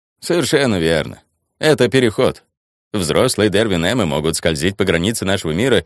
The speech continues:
и той страны точно водомерка по воде, и оказываться на другом краю мира. У меня много вопросов. Да, сер, не сомневаюсь, и обещаю ответить на них как можно честнее. Но надо спешить.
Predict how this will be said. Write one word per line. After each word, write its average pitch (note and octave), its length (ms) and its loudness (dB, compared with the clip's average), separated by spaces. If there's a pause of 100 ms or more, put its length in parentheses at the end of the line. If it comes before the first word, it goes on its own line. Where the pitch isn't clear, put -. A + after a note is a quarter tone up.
(120)
и G#2+ 80 -2
той A2+ 180 2
страны G2+ 400 0
точно B2+ 460 -2
водомерка B2+ 680 0
по F2+ 80 -2
воде, C#2 360 -2 (440)
и - 100 -4
оказываться F3+ 640 0
на E3+ 120 2
другом D3 340 2
краю G#2 320 0
мира. D2+ 400 -4 (880)
У - 100 -8
меня C2+ 340 -2
много D#2+ 320 0
вопросов. E2+ 800 0 (460)
Да, D3 440 0
сер, D#2 400 -2 (160)
не E3+ 140 -2
сомневаюсь, D#3+ 800 0 (140)
и B2 60 -2
обещаю F#2 500 0
ответить F2 360 -2
на F#2 100 -2
них F2+ 160 -2
как F#2+ 200 0
можно F#2+ 280 0
честнее. G2+ 520 -4 (500)
Но A#2+ 380 0
надо G#2+ 340 2
спешить. - 520 -8